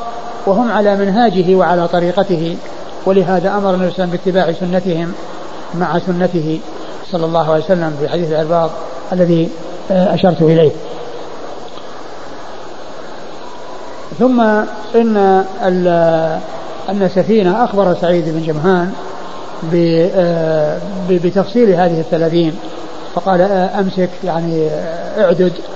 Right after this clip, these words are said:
يعني أبو بكر سنتين، يعني ولي خلافة سنتين، طبعًا وفيه كسر، وعمر عشرا، وعثمان اثنتي عشرة،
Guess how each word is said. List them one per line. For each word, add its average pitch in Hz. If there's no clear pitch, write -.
يعني 170
أبو 175
بكر 175
سنتين، 160
يعني 156
ولي 170
خلافة 175
سنتين، 165
طبعًا 160
وفيه 156
كسر، 196
وعمر 175
عشرا، 190
وعثمان 165
اثنتي 160
عشرة، 190